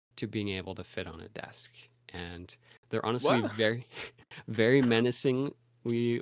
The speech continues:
Speaker 1: like, appearing as well. They're, like, extremely alien looking. They appear as these two kinda horns that twist around each other in a dual helical fashion. And they're, like, completely covered in these engraved,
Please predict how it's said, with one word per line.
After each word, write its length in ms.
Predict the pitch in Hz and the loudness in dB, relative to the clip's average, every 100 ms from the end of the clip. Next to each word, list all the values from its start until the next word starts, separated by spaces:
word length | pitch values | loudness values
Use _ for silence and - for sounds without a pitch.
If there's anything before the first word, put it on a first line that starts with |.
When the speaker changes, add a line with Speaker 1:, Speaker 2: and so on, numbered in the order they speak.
| - | -4
Speaker 1:
like, 200 | 101 107 | -8 -8
appearing 640 | 101 117 123 156 226 226 | -6 -2 -2 -2 -4 -6
as 200 | 117 107 | -6 -6
well. 440 | 110 98 110 160 190 _ _ _ - | -6 -6 -4 -6 -10 _ _ _ -6
They're, 140 | 117 104 | -2 -2
like, 180 | - - | -4 -4
extremely 680 | - - 139 135 139 131 - | -2 -2 0 2 2 0 0
alien 440 | 110 107 104 101 98 | -2 0 -2 -4 -6
looking. 460 | 92 95 98 98 - _ _ - | -8 -8 -8 -10 -14 _ _ -8
They 200 | 101 - | -6 -6
appear 300 | - 117 113 | -6 -6 -4
as 180 | 101 - | -4 -6
these 240 | 98 92 | -8 -8
two 220 | - 127 120 | -6 -6 -4
kinda 260 | 127 120 | -4 -4
horns 500 | - 104 101 101 - | -4 -4 -2 -4 -6
that 160 | - - | -10 -14
twist 360 | - 117 - 110 | -10 -6 -4 -4
around 320 | 101 98 98 | -4 -6 -8
each 200 | 92 - | -10 -10
other 220 | 92 90 | -10 -10
in 240 | - 90 | -10 -14
a 180 | 85 80 - | -14 -16 -12
dual 320 | 113 117 117 | -6 -4 -4
helical 560 | 104 110 101 98 117 117 | -6 -6 -6 -6 -8 -8
fashion. 580 | - 98 - 165 196 208 - _ _ _ - | -8 -10 -8 -8 -8 -10 -18 _ _ _ -8
And 260 | 101 98 | -6 -6
they're, 320 | 98 98 92 92 | -8 -10 -12 -12
like, 320 | 90 - - - | -14 -18 -20 -12
completely 800 | 95 - - 120 127 - 113 110 | -12 -12 -10 -6 -4 -4 -4 -4
covered 460 | - 101 101 95 - | -4 -6 -4 -6 -6
in 100 | 95 | -10
these 180 | 87 - | -10 -10
engraved, 800 | 90 - 101 98 92 92 - | -14 -12 -6 -4 -4 -8 -12